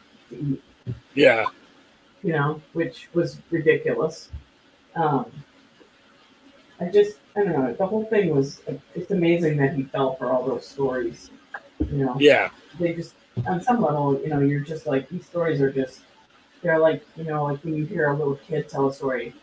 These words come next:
Speaker 1: "And they did this, and
Speaker 2: Oh, yeah.
Speaker 1: they did this, and they did this," you know? It just kept getting grander and grander, you know?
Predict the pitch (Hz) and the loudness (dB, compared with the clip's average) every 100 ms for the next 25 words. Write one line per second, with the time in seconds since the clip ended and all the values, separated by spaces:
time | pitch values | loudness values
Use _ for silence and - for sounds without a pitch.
0 | _ - - 208 294 330 339 339 339 349 | _ -20 -4 2 4 6 6 6 6 6
1 | 370 370 403 349 - - - _ _ - | 4 2 4 4 2 -6 -20 _ _ -8
2 | 185 247 156 139 123 120 113 107 - - | -2 4 6 8 8 8 6 4 -2 -4
3 | 427 403 - - - _ - - 175 208 | 2 2 2 -6 -20 _ -20 -14 -6 0
4 | 262 320 339 349 359 359 381 415 - - | 2 2 4 4 4 0 2 2 2 -8
5 | - 160 147 151 - - - - - 240 | -14 -4 -2 -2 -4 -12 -14 -12 -8 -4
6 | 254 - 202 170 139 151 156 165 160 147 | 0 2 4 4 0 0 2 2 2 4
7 | 135 131 139 147 151 139 - - 143 247 | 4 4 0 0 -2 -6 -10 -16 -6 -6
8 | 120 | -6